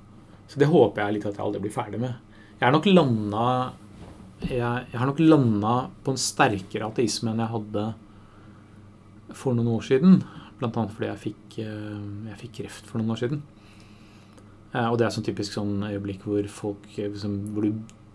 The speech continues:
du må jo tenke litt gjennom meningen med livet og sånne ting mer enn normalt. Og jeg ble mer ateist av det, eh, slo det meg. Eh, så, så der er jeg kanskje sterkere ateist nå enn jeg var for en tre-fire år siden.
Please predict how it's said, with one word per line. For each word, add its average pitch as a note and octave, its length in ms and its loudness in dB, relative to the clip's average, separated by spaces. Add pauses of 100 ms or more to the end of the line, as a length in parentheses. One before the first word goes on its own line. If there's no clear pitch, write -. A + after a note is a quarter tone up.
du D#3 220 -4
må D3 100 6
jo E3 80 2
tenke A#2 240 0
litt A2 140 0
gjennom G2+ 340 0
meningen G#2 380 -2
med G2+ 80 -2
livet G2+ 260 -2
og G2 80 -4
sånne G2+ 220 -6
ting G#2+ 160 -2
mer G2 260 -6
enn G#2+ 140 -6 (260)
normalt. B2 460 -2 (560)
Og C#3 80 4
jeg C3 100 6
ble D3 160 10
mer G#2+ 400 2
ateist A2 480 -4
av A#2+ 80 0
det, D3 120 4 (340)
eh, A#2 480 0 (100)
slo G#2+ 220 -2
det G#2 80 -4
meg. G#2 180 -4 (1040)
Eh, A#2+ 320 0
så, B2+ 240 6 (1120)
så - 160 -8
der C#3+ 240 8
er B2 140 8
jeg - 80 -4
kanskje A#2+ 260 2 (160)
sterkere A2 640 -2
ateist A#2+ 400 -2
nå G#2 160 -4
enn G#2+ 160 -6
jeg G#2 140 -6
var G2+ 260 -6
for A2 160 -8
en G#2+ 80 -8
tre-fire A2 400 -6
år G2+ 80 -8
siden. C3+ 300 -2